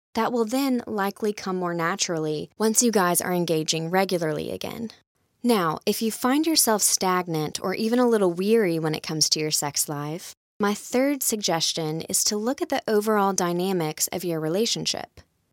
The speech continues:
To use the language of marriage and family therapists, take a look at the system.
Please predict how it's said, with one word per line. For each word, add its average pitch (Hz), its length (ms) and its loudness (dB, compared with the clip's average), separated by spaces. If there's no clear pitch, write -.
To 240 120 2
use 247 200 4
the 214 120 0
language 180 400 2
of 175 160 0
marriage 165 300 -4
and 165 100 -10
family 151 280 -6
therapists, 214 760 -2
take 247 240 -2
a 269 60 2
look 190 280 -2
at 160 120 -6
the 170 100 -6
system. - 560 0